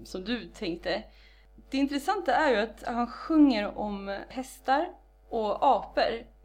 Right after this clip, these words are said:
förekommer i nästan varenda låt på den här plattan. Och även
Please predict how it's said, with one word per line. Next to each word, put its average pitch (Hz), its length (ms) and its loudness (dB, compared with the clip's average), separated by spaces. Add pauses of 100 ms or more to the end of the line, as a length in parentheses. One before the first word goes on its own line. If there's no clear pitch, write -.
(120)
förekommer 190 480 -4
i 190 200 -4
nästan 196 320 -6
varenda 185 580 -2
låt - 580 -4 (120)
på 196 100 -6
den 180 40 -4
här 175 60 -6
plattan. 190 280 -6
Och 208 180 -8
även 208 540 2